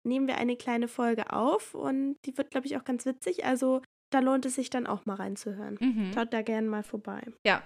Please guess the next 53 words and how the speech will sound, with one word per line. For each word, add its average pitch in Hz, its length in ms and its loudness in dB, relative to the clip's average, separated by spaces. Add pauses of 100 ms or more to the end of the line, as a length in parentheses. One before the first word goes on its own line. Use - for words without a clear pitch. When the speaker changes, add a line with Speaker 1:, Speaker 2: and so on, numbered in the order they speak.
Speaker 2:
aber 254 220 8
wir 247 100 4
sagen 220 220 10
euch 214 140 4
noch 214 140 2
rechtzeitig 220 340 0
dann 208 140 0
Bescheid 214 280 2
bei 196 80 0
Instagram. 220 500 0
Ich - 120 -6
weiß 220 140 2
nicht - 220 -4
ganz 220 260 0
genau, 233 260 0
wann 220 100 2
die 220 100 0
hochgeladen 220 520 0
wird. 214 200 -2
Dann 196 360 -6
müssen 202 180 -8
wir 196 60 -6
mal 190 160 -4
gucken. 208 320 -6 (400)
Wir 214 100 4
sagen 254 200 8
euch 220 120 2
auf 220 60 -4
jeden 220 140 -2
Fall 208 120 2
Bescheid, 220 300 2
dann 208 100 0
könnt 214 160 -2
ihr 214 60 0
da 190 120 -2
auf 196 100 -8
jeden 202 120 -4
Fall - 140 -2
auch 254 240 0
reinhören. 190 640 0
Die 220 100 -2
kommt, 247 280 -4 (160)
glaub 254 400 6
ich, - 160 0
auch 240 120 -2
in 208 140 -2
unserer 220 300 0
Pause 208 460 2
raus. 180 280 0
Also 190 260 -2
habt - 140 -6
ihr 220 80 2
da 202 200 2